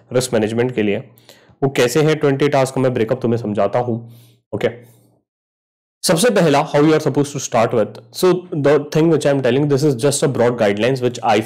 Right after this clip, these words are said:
feel। Okay, you can follow the sequence, you can follow the way you want, but जो allocation है टाइमिंग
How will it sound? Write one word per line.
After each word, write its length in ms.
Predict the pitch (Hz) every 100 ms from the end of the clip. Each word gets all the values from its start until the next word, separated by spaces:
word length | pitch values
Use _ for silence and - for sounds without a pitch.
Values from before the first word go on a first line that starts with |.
| 104
feel। 180 | 90 - - -
Okay, 180 | 104 110 - - -
you 120 | 135
can 120 | 156 147
follow 220 | 123 123 135
the 80 | 135 131
sequence, 360 | 110 120 123 120 107 - - 123
you 60 | 120 127
can 140 | 127 113
follow 240 | 110 120 123
the 80 | 123 - - -
way 180 | 113 120
you 160 | 131 117 110
want, 240 | 131 - 135
but 220 | 151 - - -
जो 180 | 139 160 135
allocation 560 | 127 123 147 143 190 165
है 120 | 147 113
टाइमिंग 300 | 113 131